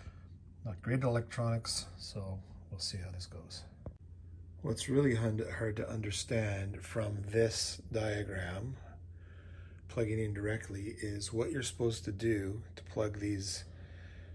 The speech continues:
piezo leads into the summing board. So what I've done is I have plugged them in, as you can see, running to, in order,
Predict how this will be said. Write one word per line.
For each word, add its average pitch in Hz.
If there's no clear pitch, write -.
piezo 113
leads 101
into 113
the 101
summing 107
board. 90
So -
what 110
I've 113
done 120
is 104
I 107
have 101
plugged 120
them 110
in, 120
as 104
you 104
can 107
see, 113
running 110
to, 117
in 107
order, 113